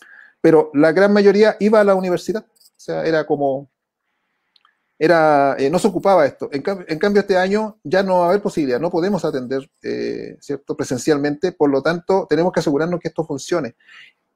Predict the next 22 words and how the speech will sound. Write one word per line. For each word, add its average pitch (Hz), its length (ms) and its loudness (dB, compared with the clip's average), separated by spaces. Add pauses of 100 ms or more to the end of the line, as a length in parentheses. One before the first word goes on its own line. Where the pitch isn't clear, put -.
(280)
Y 147 200 -2
está 147 500 2
lleno 175 400 0
de 180 80 2
problemas, 196 420 -2
o 120 60 -8
sea, 127 300 -6
es, 131 400 -10
es 143 120 -6
un 170 80 -4
proceso 170 380 -4
tremendamente 160 580 -2
complejo. 147 480 0
Además, 139 280 2
tampoco 170 360 0
nosotros 170 320 0
podemos 156 320 2
estar 143 280 -4
en 135 100 -4
la 127 80 -2
universidad 120 640 -2
por, 135 120 -16